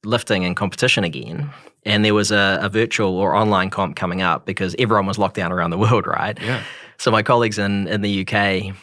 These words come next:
Speaker 1: uh, who run the, the association up there said, "We'll put on a global weightlifting comp." And there was a couple of interesting lifts. It was a reflex clean and press. So it's like a clean into a press straight away. There's no stop.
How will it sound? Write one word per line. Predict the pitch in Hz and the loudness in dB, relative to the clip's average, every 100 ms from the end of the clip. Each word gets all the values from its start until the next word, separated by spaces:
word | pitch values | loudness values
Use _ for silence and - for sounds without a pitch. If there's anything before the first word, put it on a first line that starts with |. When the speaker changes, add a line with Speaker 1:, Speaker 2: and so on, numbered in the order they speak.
| _ - | _ -14
Speaker 1:
uh, | - 98 95 | -4 -2 0
who | 101 | 2
run | 98 98 | 2 2
the, | 95 95 | 0 -2
the | 90 | -2
association | 98 104 98 95 90 98 | 0 0 0 0 0 0
up | 82 | -2
there | 110 101 | 0 0
said, | - 98 | 0 -2
"We'll | 95 | -2
put | 113 | 0
on | 101 95 | 0 0
a | |
global | 95 98 92 90 92 92 - - | 2 0 0 -2 -4 -6 -14 -2
weightlifting | 98 90 - 92 | 0 0 -4 -2
comp." | 104 104 98 - - _ _ _ - | 0 0 -2 -14 -20 _ _ _ -6
And | 101 98 98 95 95 | -2 0 0 -2 0
there | 101 | 0
was | 92 | 0
a | 98 | 0
couple | 110 104 | 0 0
of | 92 | 0
interesting | 104 95 - 92 | 0 0 -2 0
lifts. | 90 98 - | 0 0 0
It | 87 | -2
was | 92 | -2
a | 90 92 | 0 0
reflex | 92 101 - 98 87 - | 2 0 0 -2 0 -2
clean | - 104 104 | 0 0 0
and | 104 | 0
press. | 120 160 | -2 0
So | - - - 95 | 0 -2 0 0
it's | 90 - | 2 2
like | 95 | 0
a | 95 | -2
clean | - - 107 101 101 104 - - - - _ - | -2 0 2 2 0 -4 -10 -20 -20 -20 _ -4
into | 110 - 101 | -4 -2 -2
a | 92 | -2
press | - - | 0 0
straight | - 98 | 2 2
away. | 95 101 127 | 2 2 2
There's | 151 104 | -2 -2
no | 82 | -2
stop. | - 107 170 196 | 0 0 0 -4